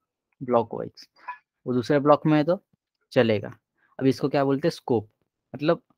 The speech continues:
इस variable का scope इतने block के लिए, main program में है तो। इस variable एबीसी का scope इतने इसमें,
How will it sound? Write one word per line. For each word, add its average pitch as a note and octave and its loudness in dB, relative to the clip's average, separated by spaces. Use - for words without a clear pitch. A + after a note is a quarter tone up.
इस D3+ -2
variable E3 4
का F3 0
scope G3 -4
इतने C#3 0
block A2+ 0
के A2+ -14
लिए, - -14
main A#2+ 2
program G#2+ 0
में G2+ -4
है - -8
तो। - -16
इस C3+ -4
variable C#3 4
एबीसी C#3 0
का D#3+ 0
scope F3 -4
इतने C#3 0
इसमें, - -8